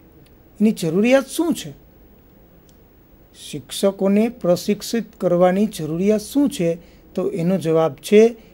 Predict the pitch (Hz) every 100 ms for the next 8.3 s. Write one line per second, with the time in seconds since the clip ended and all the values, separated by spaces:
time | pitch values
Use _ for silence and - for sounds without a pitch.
0 | - 170 - 143 - 170 170 160 - 143
1 | - 143 151 208 254 - - - - 160
2 | 147 131 127 131 120 135 - - - -
3 | 143 147 196 196 208 220 156 - _ _
4 | - - 180 - 233 - 175 185 - 170
5 | - 185 175 170 156 156 113 131 202 220
6 | - 151 - - _ 175 175 139 - 139
7 | 139 127 127 139 254 285 - - 156 147
8 | 123 120